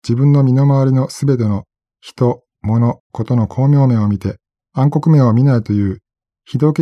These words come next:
計主義の生き方をお勧めしています。キリスト教には、「汝の敵を愛せよ」という言葉がありますが、成長の絵ではどのような相手も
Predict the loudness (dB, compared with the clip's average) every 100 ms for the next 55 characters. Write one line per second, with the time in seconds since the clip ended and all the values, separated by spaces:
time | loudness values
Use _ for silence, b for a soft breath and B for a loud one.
0 | 0 0 0 2 0 0 -2 -2 -4 -4
1 | -4 -2 -4 -4 -4 -6 -14 _ _ _
2 | _ _ _ _ _ _ _ _ _ _
3 | _ _ -4 -2 -2 -2 -2 0 0 0
4 | -2 0 2 2 0 -2 -4 -2 0 0
5 | -2 -2 -2 -2 -4 -4 -4 -4 -4 -4
6 | -6 -8 -10 -12 _ _ _ _ _ -16
7 | -4 -2 0 0 0 2 0 -2 -4 -2
8 | 2 2 2 0 0 -2 -2